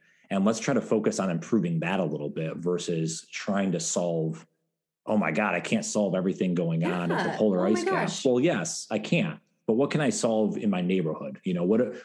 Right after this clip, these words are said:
Speaker 1: what am I doing that, or, or maybe as a community in general? And that's why I think we see a lot of these, like, you know, the, whether it's garbage pickup projects or you see, like,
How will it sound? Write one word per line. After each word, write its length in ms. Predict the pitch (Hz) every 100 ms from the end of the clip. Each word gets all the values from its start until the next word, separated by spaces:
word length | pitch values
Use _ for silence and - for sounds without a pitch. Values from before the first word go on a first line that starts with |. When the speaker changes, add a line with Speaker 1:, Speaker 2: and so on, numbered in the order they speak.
| -
Speaker 1:
what 120 | 135
am 100 | 110
I 140 | 110
doing 480 | 98 98 98 90 90
that, 260 | 87 87 -
or, 320 | 117 120 - -
or 80 |
maybe 240 | 127 156 139
as 120 | 107
a 60 | 107
community 640 | - 110 113 131 104 95
in 80 | 92
general? 260 | 107 135 123
And 80 | 190
that's 140 | 214
why 100 | 190
I 60 | 147
think 160 | 165
we 80 | 113
see 260 | - - 190
a 60 |
lot 200 | 110 95
of 60 | 92
these, 220 | 95 87
like, 220 | 90 85 - _ _ _ _ _ _ - - - - _ -
you 100 | -
know, 60 | 87
the, 100 | 82
whether 280 | 101 101 85
it's 120 | 87
garbage 460 | 101 107 101 160
pickup 320 | - 147 127 -
projects 760 | 127 113 95 107 104 104 -
or 140 | 92
you 80 | 87
see, 300 | 82 - 98
like, 360 | 90 87 85